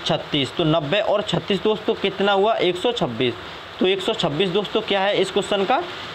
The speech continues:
राइट आंसर है, ठीक है। एक सौ छब्बीस इस क्वेश्चन का क्या है दोस्तों? राइट आंसर है, ठीक है, ठीक है दोस्तों।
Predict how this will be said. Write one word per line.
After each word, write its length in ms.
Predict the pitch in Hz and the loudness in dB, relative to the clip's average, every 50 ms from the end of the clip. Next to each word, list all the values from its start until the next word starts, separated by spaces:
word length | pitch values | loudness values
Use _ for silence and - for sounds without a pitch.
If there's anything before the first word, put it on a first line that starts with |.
| - - | -4 0
राइट 260 | 143 131 165 160 165 | 0 2 2 2 0
आंसर 300 | 147 135 135 - 139 123 | 0 0 0 0 0 0
है, 60 | 127 123 | 0 0
ठीक 220 | - 160 165 165 | 0 -2 0 2
है। 140 | 269 294 277 - - - - - - - - - | 0 0 0 -4 -8 -14 -16 -16 -16 -16 -6 -2
एक 120 | - 185 185 | -2 0 0
सौ 100 | - 214 | 0 0
छब्बीस 360 | - - 165 147 175 196 - | 0 -2 0 0 0 0 0
इस 100 | 214 190 - | 0 0 0
क्वेश्चन 380 | - 196 185 - - 214 202 | -2 -2 -2 0 0 0 0
का 100 | 196 214 | 0 0
क्या 160 | 202 - 208 196 | 0 0 0 2
है 60 | 202 | 2
दोस्तों? 320 | 196 208 202 - 269 277 277 - - - - - - - - | 2 2 2 2 0 0 0 -2 -8 -14 -14 -14 -8 -4 0
राइट 240 | 147 156 165 160 | 0 0 2 2
आंसर 320 | 196 190 190 185 185 214 214 | 0 0 0 2 2 2 2
है, 80 | 214 | 2
ठीक 220 | 208 - 190 180 190 | 2 0 0 0 2
है, 100 | 269 269 262 - - - - - - - - - - - - - - - | 0 0 -2 -4 -10 -14 -14 -14 -14 -14 -14 -14 -14 -16 -16 -14 -6 -2
ठीक 100 | - 170 | 0 2
है 60 | 196 | 4
दोस्तों। 280 | 214 220 220 - 285 277 | 4 2 2 0 0 0